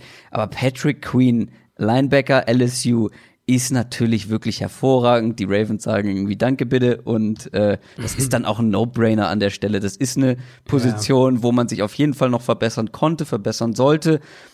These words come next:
Speaker 2: Mhm.
Speaker 1: Und mit Patrick Queen hier jetzt wirklich einen klaren, ein klares First-Round-Talent zu bekommen, ja, hätte nicht besser laufen können für die Ravens.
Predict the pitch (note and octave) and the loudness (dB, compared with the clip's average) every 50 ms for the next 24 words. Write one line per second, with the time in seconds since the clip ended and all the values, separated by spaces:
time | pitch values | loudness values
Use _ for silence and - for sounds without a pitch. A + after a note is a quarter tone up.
0 | _ - A#2+ - A#2 D3 D#3 A#2 - - A#2+ A#2+ - - B2+ B2 - - - G#2+ | _ -10 -2 0 2 2 2 2 0 -2 -4 -2 0 -2 -2 -2 -4 -6 -2 0
1 | G#2 A2 B2 A#2+ A2 G#2+ A2 - - - G#2+ - A2 G#2+ G#2 F#2+ - - G#2 A#2+ | 2 2 2 2 2 2 0 0 -4 -6 -6 -4 -4 -4 -4 -4 -4 -4 -2 0
2 | A2+ A2+ A#2+ G#2+ A2 - _ _ _ _ _ _ _ _ _ _ _ - - - | 0 0 0 -2 -4 -8 _ _ _ _ _ _ _ _ _ _ _ -16 -14 -6
3 | - - G#2 G2+ G#2+ - - - A2+ B2 - - - G#2+ G#2+ - - G#2+ G#2+ G#2+ | -4 -4 -2 -2 -4 -2 0 0 0 0 0 0 0 0 0 0 0 0 2 2
4 | A2 G#2+ - - G2+ F#2+ F#2+ - - - G#2 G2+ G2+ G2+ F#2+ - _ _ _ _ | 0 0 -2 -4 -6 -6 -6 -8 -10 -8 -6 -6 -6 -6 -8 -12 _ _ _ _
5 | _ _ _ _ _ _ - - - B2+ C#3 D3+ E3 D#3+ - - E3 D#3 F3 D#3+ | _ _ _ _ _ _ -16 -10 -6 -2 0 2 2 2 2 0 2 2 2 4
6 | D3 C#3 D#3+ F#3 G#3 G3+ - - - F#2 F#2 - G2+ F#2+ F#2 F2+ F2+ F2 F2+ F2+ | 4 4 2 2 0 -4 -4 -4 -6 -6 -4 -4 -4 -4 -2 -2 -2 -2 -2 -4
7 | E2+ - - - - | -6 -8 -10 -14 -18